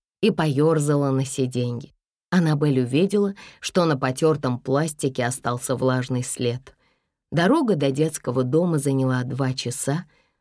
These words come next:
но Аннабель казалось, что поездка тянулась намного дольше. Она вспомнила, что когда впервые увидела Дрекслер-Хилл, на улице уже было темно.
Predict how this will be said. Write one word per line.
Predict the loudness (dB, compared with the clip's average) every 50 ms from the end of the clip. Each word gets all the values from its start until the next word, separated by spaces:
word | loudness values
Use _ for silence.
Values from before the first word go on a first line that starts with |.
| _ _ 0
но | 2 4 4 4
Аннабель | 4 4 2 2 0 2 2 2 2 0
казалось, | -2 -4 -4 -2 0 0 2 2 2 0
что | -2 -4 -6 -6
поездка | -4 -4 -4 -2 -2 -2 -2 -2 -4 -6 -10 -14 -16 -16 _ _ _ _ _ _ 2
тянулась | 4 4 6 6 4 4 2 0 0 -2
намного | -2 0 0 0 0 0 0 -2 -2 -2
дольше. | -2 0 -2 -2 -2 -4 -4 -6 -8 -8 -10 _ _ _ _ _ _ _ _ _ _ -2
Она | 0 2 2 2 0
вспомнила, | -2 -6 -10 -4 -2 0 0 0 0 0 0 -2 -2 -6 -10 _ _ _ _ _ _ _
что | -8 -4 -2 -2
когда | 0 2 2 2 2 2 2 0
впервые | 0 0 0 0 0 2 2 2 4 4
увидела | 4 2 2 2 2 2 2 2 2 2 2 2
Дрекслер-Хилл, | 0 0 0 0 -2 -2 -4 -8 -4 -4 -4 -4 -4 -6 -4 -2 0 0 0 -2 -4 -12 -20 _ _ _ _ _ _ 0
на | 2 4 4
улице | 4 4 4 2 0 -2 -2 -2
уже | -2 -2 0 -2 -2
было | 0 0 0 2 2 0 0
темно. | -2 -2 -2 0 0 2 0 0 -2 -6